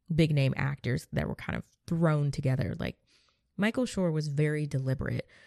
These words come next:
with who he trusted to tell the story, and it really showed with the, the care and attention that the cast gave to the,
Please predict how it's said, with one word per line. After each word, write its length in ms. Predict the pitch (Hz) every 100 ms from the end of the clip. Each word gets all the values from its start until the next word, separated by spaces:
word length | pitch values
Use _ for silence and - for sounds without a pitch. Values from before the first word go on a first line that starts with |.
| _
with 160 | - 160
who 240 | - 196 180
he 140 | 170
trusted 540 | - 151 139 - 135 -
to 80 |
tell 360 | - 165 143 143
the 120 | 160
story, 640 | - - 214 214 196 180 165 - - -
and 120 | 202
it 60 | -
really 220 | 262 294
showed 720 | - - 185 180 175 160 170
with 180 | 160 -
the, 240 | 147 143
the 120 | - 147
care 380 | - 160 151
and 160 | 147 143
attention 420 | 143 139 139 143
that 120 | 143
the 60 | -
cast 420 | - 151 143 -
gave 260 | 135 139 -
to 120 | -
the, 120 | -